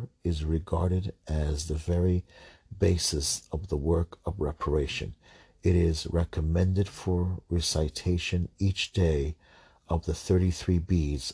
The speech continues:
of the Holy Face Chaplet. Okay, we'll go to the next page and we'll, it's, okay. So this is something I think is,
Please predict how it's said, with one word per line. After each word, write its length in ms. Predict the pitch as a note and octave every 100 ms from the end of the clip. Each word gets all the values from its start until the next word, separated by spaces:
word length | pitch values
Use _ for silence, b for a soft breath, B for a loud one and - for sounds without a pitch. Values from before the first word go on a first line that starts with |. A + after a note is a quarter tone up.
| -
of 100 | D#2+
the 100 | D2+
Holy 340 | - E2 D#2+
Face 600 | D2+ - C2 B1+ - - - b b -
Chaplet. 680 | - E2 - - A1 - B B B B B B E2
Okay, 220 | - C#2+
we'll 140 | C#2+
go 340 | C#2+ E2+ D#2+ D#2
to 160 | -
the 100 | D2
next 360 | D2+ D#2 - -
page 460 | - D2 C2+ C2
and 120 | C#2 C2+
we'll, 220 | C#2 C2 - - - - -
it's, 200 | D#2 D2+ - - - - - _ _ _ _ - - - - - - - - - - - - - - -
okay. 360 | - - B1+ B1 - - - - - B B B
So 180 | - F#2
this 220 | A2+ -
is 80 | F3
something 420 | - D#3+ - C#3
I 100 | B2
think 500 | G2+ A#2+ A2 G#2+ - - -
is, 880 | G2+ F#2+ F#2 F#2 F#2 F2 - -